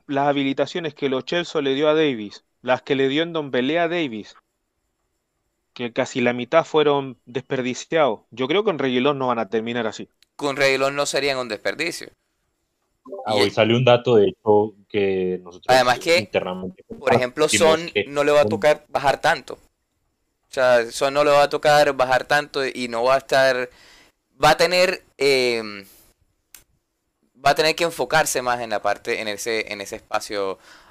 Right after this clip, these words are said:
Speaker 2: adelante. Eh, va a tener más, más físico, va a tener más estamina, eh, y va a tener alguien con quien hacer una pared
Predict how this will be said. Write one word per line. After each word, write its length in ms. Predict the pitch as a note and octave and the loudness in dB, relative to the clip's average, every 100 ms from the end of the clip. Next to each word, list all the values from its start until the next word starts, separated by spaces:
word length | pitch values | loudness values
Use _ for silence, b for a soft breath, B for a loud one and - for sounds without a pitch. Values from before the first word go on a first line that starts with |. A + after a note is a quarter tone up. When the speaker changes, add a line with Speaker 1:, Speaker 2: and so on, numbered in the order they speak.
| - | -2
Speaker 2:
adelante. 680 | G2+ G2+ G#2+ G#2 F#2+ F#2 b b b b - | 2 4 2 0 -6 -10 b b b b -8
Eh, 280 | G2 F#2+ | -4 -4
va 140 | F#2 G2+ | -2 -2
a 60 | |
tener 260 | A#2+ A#2+ A#2+ | -2 -2 -4
más, 720 | B2+ B2+ B2+ B2+ - - - - | 0 2 2 0 -2 -6 -8 -12
más 300 | G#2+ G2 - | -8 -6 -6
físico, 560 | C#3+ C#3 B2 - F#2+ F#2 | -6 -8 -8 -12 -14 -6
va 100 | F#2 | -4
a 40 | |
tener 220 | F#2+ F#2+ | -4 -8
más 200 | G2+ G2+ | -6 -8
estamina, 680 | G2+ - C3+ B2 G#2+ F#2+ F2+ _ _ _ _ _ | -8 -4 -2 -2 -4 -6 -6 _ _ _ _ _
eh, 440 | F2+ F2 F2 E2+ - | -8 -4 -4 -6 -6
y 80 | |
va 140 | A2+ A2 | 0 2
a 80 | A2+ | 2
tener 400 | B2 B2+ C#3 C#3+ | 0 2 2 4
alguien 440 | B2 C3+ C#3+ C#3+ | 2 2 -2 -6
con 280 | C#3 C#3 A#2+ | -6 -8 -8
quien 380 | - B2+ D3 D#3+ | -8 -2 0 0
hacer 300 | C3+ - D3 | -2 -2 -2
una 160 | D3 C#3 | -2 0
pared 320 | B2 D3+ | 2 2